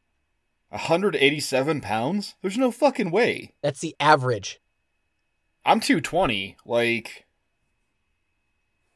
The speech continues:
Speaker 1: Jesus.
Speaker 2: Yeah, but when you think about it, you, you've got, like, a five-foot-two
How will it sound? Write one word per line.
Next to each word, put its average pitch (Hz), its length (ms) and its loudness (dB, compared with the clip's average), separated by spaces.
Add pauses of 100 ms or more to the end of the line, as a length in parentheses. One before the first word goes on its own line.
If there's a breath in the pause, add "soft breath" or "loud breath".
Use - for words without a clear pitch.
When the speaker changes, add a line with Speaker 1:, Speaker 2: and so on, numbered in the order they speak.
Speaker 1:
Jesus. 135 520 0 (1400)
Speaker 2:
Yeah, 170 100 2
but 185 80 4
when 185 120 4
you 190 100 2
think 220 240 -2
about 190 240 2
it, 143 100 -6
you, 160 180 -8
you've 170 180 -6
got, 165 280 4
like, 151 220 2
a 143 260 2
five-foot-two 180 1160 0